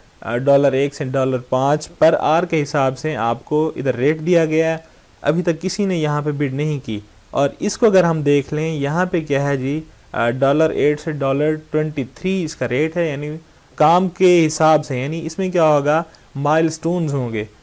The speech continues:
जितना आप काम करते जाएंगे उस हिसाब से आपको ये पैसे देते जाएंगे।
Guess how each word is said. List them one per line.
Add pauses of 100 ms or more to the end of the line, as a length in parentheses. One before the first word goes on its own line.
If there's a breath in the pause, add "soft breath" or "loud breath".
(100)
जितना
आप
काम
करते
जाएंगे
उस
हिसाब
से
आपको
ये
पैसे
देते
जाएंगे।